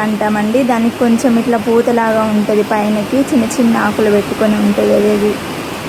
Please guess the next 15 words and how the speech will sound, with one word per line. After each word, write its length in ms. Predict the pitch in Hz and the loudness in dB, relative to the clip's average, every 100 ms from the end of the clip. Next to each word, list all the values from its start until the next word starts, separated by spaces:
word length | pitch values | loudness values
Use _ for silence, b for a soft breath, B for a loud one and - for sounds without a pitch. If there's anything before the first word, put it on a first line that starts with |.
| 214 | -2
అదైతే 380 | 208 208 202 254 330 - - - - - - | 0 0 2 0 0 -2 -10 -10 -10 -10 -4
ఇవి 120 | 254 277 | 0 2
అన్ని 200 | 254 294 311 | 2 2 0
రకాలుగా 340 | 294 311 320 302 | 0 0 2 0
కలిపి 260 | 285 254 294 277 | 0 0 2 2
వండుకుంటేనే 720 | 247 240 277 254 240 254 269 302 | 2 2 2 2 2 2 2 2
కర్రీ 240 | 277 240 277 | 0 2 2
అనేది 240 | 269 254 285 320 | 4 4 2 0
చాలా 220 | 247 240 254 | 0 0 0
టేస్టీగా 520 | 240 240 - 277 254 247 233 | 2 0 0 0 2 2 2
ఉంటుందండి. 500 | 220 226 226 226 285 277 | 0 0 0 2 2 4
మీరు 180 | 247 247 | 4 4
కూడా 120 | 247 | 2
ఒకసారి 220 | 247 277 247 | 0 -2 -2
ట్రై 180 | 240 | 0